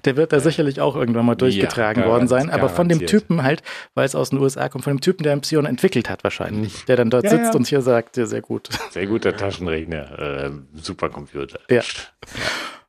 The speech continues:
Speaker 2: Ja.
Speaker 1: Ähm, sowas ist ganz, äh, ganz, ganz spannend. Und wir haben halt hier jetzt zum Beispiel im Computerclub mit Wolfgang und Wolfgang, haben wir das dann halt zwei Jahre später für dreitausend Mark gesehen.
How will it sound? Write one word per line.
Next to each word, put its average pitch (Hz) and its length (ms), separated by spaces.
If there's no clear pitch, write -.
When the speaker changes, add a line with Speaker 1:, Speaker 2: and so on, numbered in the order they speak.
Speaker 2:
Ja. 107 280
Speaker 1:
Ähm, 101 180
sowas 139 320
ist 147 220
ganz, - 540
äh, 104 240
ganz, - 300
ganz 110 180
spannend. 120 400
Und 120 160
wir 139 120
haben 139 120
halt 127 160
hier 147 180
jetzt 135 300
zum 127 80
Beispiel 120 260
im 107 160
Computerclub 123 720
mit 117 160
Wolfgang 117 300
und 107 120
Wolfgang, 120 420
haben 117 120
wir 117 80
das 113 120
dann 110 180
halt 110 300
zwei 113 220
Jahre 113 240
später 120 720
für 117 500
dreitausend 104 580
Mark 104 460
gesehen. 90 420